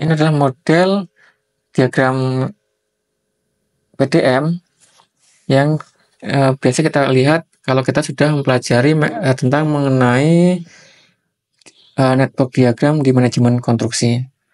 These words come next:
Oke, bagaimana cara menampilkan seperti ini di Microsoft Project? Eh, kita langsung saja. Tapi sebelumnya, apabila teman-teman belum memiliki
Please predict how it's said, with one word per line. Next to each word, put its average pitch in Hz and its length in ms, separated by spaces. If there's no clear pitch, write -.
Oke, 190 320
bagaimana 143 400
cara 143 480
menampilkan 127 720
seperti - 320
ini 127 160
di 123 160
Microsoft 117 320
Project? 143 400
Eh, 120 240
kita 120 320
langsung 120 240
saja. 147 400
Tapi 143 240
sebelumnya, 170 640
apabila 151 400
teman-teman 147 480
belum 175 320
memiliki 135 960